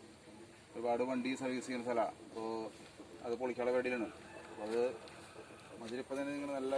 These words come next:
രീതിയിൽ ഇങ്ങനെ ആടുന്നുണ്ട്. ഇതിപ്പോ അങ്ങോട്ട് മറിക്കണോ ഇങ്ങോട്ട് മറിക്കണോ എന്ന് ചിന്തിക്കണേ ഞാനിപ്പോ. എന്തായാലും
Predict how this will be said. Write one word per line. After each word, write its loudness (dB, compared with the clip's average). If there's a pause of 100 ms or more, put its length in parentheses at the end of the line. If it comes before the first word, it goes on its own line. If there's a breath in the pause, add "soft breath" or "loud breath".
(140)
രീതിയിൽ 0
ഇങ്ങനെ 2
ആടുന്നുണ്ട്. -2 (920)
ഇതിപ്പോ -6
അങ്ങോട്ട് -4
മറിക്കണോ 0 (180)
ഇങ്ങോട്ട് 0
മറിക്കണോ 2
എന്ന് 0
ചിന്തിക്കണേ -2
ഞാനിപ്പോ. -4 (920)
എന്തായാലും 4